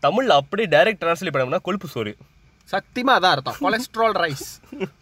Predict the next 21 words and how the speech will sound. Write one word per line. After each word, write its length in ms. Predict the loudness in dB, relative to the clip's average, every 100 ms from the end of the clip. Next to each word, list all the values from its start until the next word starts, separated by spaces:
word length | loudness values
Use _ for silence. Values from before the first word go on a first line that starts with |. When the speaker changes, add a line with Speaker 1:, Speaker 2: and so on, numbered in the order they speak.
| _ -16 -8
Speaker 2:
அதுதான் 400 | -6 -2 -2 0
நாசி 200 | -2 -2
லெமா 300 | -4 -4 -2
என்று 680 | 0 0 2 2 2 0 -2
பொறிக்கப்பட்டிருக்கிறது. 680 | -4 -6 -6 -6 -10 -14 -16 _ _
Speaker 1:
ம். 320 | -8 -6 -6 -2
So 160 | 0
நீங்க 200 | 2 2
அதுல 140 | 2 4
என்ன 160 | 4
இருக்குன்னு 280 | 4 2 -4
பாத்தீங்கன்னா, 320 | -2 0 0 0 -12 _ _ _ -2
ஆ, 800 | 0 2 2 2 2 2 0 -4 -14 _ _
பண்டான் 340 | -8 -4 -4 -2
இலை, 260 | -2 -2
எனக்கு 280 | -4 -8 -10
எப்படி 120 | -12 -8
தமிழ்ல 300 | -6 -4 -6
சொல்றதுன்னு 260 | -6 -6 -4
எனக்கு 220 | -6 -6
தெரியல. 320 | -6 -2 -2